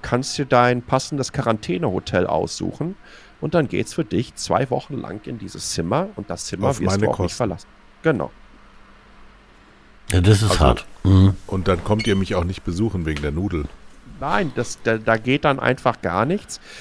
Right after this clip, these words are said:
Speaker 1: Aber was ihr hier nicht unterschätzen dürft, äh, ist, äh, dadurch haben wir, ähm, diese Pandemie hier im Land in
Speaker 2: Klar.
Speaker 1: den Griff ge-, bekommen.
Speaker 2: Habt ihr
Speaker 1: Wir
Speaker 2: auch eine
Speaker 1: haben
Speaker 2: App, die funktioniert?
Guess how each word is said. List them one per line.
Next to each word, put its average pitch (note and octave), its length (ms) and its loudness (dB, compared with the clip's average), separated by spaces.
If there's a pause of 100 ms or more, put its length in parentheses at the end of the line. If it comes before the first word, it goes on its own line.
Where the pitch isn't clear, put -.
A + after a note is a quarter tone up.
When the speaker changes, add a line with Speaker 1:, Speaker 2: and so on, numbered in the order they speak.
(300)
Speaker 1:
Aber B2+ 440 2
was A2+ 180 -2
ihr C3+ 80 -2
hier C#3 180 0
nicht C#3+ 140 -6
unterschätzen A#2 680 -4
dürft, - 520 -6
äh, - 200 -2
ist, - 480 -10
äh, - 260 -6 (120)
dadurch C#3 680 0
haben - 480 -6
wir, F3 240 -4 (500)
ähm, D3 540 -8 (440)
diese A#2+ 200 0
Pandemie A2 580 2
hier G#2+ 240 -6
im D#2+ 240 -8
Land C#2 160 -8 (160)
in D3 80 -16 (260)
Speaker 2:
Klar. A2+ 220 2
Speaker 1:
den - 60 -2
Griff - 180 -2
ge-, A#2 100 -6 (200)
bekommen. - 400 -2 (400)
Speaker 2:
Habt - 180 -2
ihr A2 140 4
Speaker 1:
Wir - 60 8
Speaker 2:
auch A2 60 2
eine A2+ 100 6
Speaker 1:
haben C3 100 4
Speaker 2:
App, D3 140 0
die B2+ 100 0
funktioniert? C3 680 -2